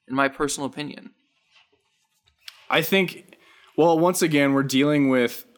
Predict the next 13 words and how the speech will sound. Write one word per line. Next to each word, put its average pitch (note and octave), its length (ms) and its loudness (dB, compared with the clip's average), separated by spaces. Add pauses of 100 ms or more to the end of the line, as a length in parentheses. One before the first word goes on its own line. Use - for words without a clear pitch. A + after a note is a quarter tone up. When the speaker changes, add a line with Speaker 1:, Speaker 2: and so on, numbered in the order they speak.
(100)
Speaker 2:
I C#3 100 2
think A#3 200 0
the G3+ 100 2
biggest D3 720 -2 (460)
deciding A#2+ 540 2
factor G#2+ 460 -2
for C3+ 140 -4
this C3 220 -2
one C#3 180 -2
is A2+ 140 -4
going A2+ 260 -2
to A2 140 -8
be G#2 500 -2